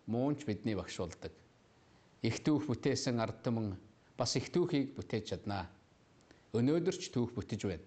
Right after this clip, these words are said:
Маргааш ч Монголын бахархал түүх үргэлжлэн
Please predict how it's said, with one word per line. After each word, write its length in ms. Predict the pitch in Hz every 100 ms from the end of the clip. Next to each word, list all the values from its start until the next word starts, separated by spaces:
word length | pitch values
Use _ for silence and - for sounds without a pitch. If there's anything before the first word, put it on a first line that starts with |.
| - _ _ _ - 107
Маргааш 320 | 113 151 170
ч 160 | - 131
Монголын 400 | 131 123 127 104
бахархал 320 | - 127 - -
түүх 320 | 120 113 - - - _
үргэлжлэн 720 | - 135 151 147 - 139 139